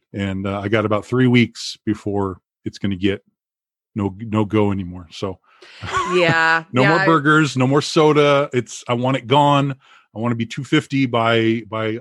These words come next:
Speaker 1: the end of the <laughs> month. I wanna see it. That scale has to tell me something.
Speaker 2: <laughs> Yeah, I started off this month going, "Okay, you know, I'm, I'm, I'm just gonna be perfect for the next three weeks.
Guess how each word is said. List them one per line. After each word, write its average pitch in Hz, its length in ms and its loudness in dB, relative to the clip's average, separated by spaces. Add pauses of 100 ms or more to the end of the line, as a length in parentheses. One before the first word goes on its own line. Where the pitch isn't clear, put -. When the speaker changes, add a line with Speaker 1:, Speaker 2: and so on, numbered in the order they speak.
Speaker 1:
the 113 160 -6
end 123 100 -4
of 117 100 -2
the 117 100 -4
<laughs> - 40 -2
month. 139 340 -2 (680)
I - 40 -4
wanna 117 140 -2
see 180 360 2
it. - 180 -2
That 127 160 -4
scale 151 540 2
has 135 240 -2
to 117 100 -14
tell 156 260 -2
me 156 140 0
something. 101 480 -8 (500)
Speaker 2:
<laughs> 247 120 -6 (1300)
Yeah, 269 160 2
I 262 140 2
started 466 360 -2
off 320 200 2
this 254 200 -10
month 226 300 -4 (180)
going, 190 340 0
"Okay, 175 720 0 (680)
you 202 120 -6
know, 165 380 2
I'm, 190 320 -2 (320)
I'm, 175 260 -2
I'm 185 180 0
just 196 200 -4
gonna 202 140 -2
be 185 100 -6
perfect 202 540 -6
for 202 40 -20
the 180 120 -2
next 165 240 -6
three 180 260 -8
weeks. 165 480 -8